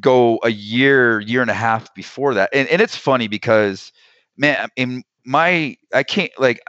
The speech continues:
my story and, and kind of the, the way I was brought up and, and how just life, just all these different things that had happened, both good and bad, and just, just kinda just bizarre that you don't, that's just not, you don't normally hear about or see.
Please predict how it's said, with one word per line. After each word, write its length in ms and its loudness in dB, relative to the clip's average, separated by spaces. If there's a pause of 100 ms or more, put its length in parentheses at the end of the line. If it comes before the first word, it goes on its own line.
(140)
my 160 0
story 760 -2
and, 140 -8
and 200 -8
kind 200 -2
of 100 -2
the, 160 0
the 100 -8
way 300 2
I 100 2
was 160 -4
brought 280 2
up 300 2
and, 220 -10 (320)
and 140 -2
how 360 0
just 240 -10
life, 420 0
just 160 -14
all 180 -2
these 140 -6
different 220 -6
things 200 -4
that 280 0
had 140 2
happened, 380 -4
both 220 0
good 160 4
and 180 2
bad, 300 2
and 120 -4
just, 240 -8 (200)
just 200 -12
kinda 240 0
just 240 -10
bizarre 460 2
that 140 0
you 120 -12 (140)
don't, 180 -6 (100)
that's 200 -2
just 260 -8
not, 240 -2
you 60 -8
don't 160 -8
normally 280 -2
hear 200 -2
about 220 2
or 80 -2
see. 500 -2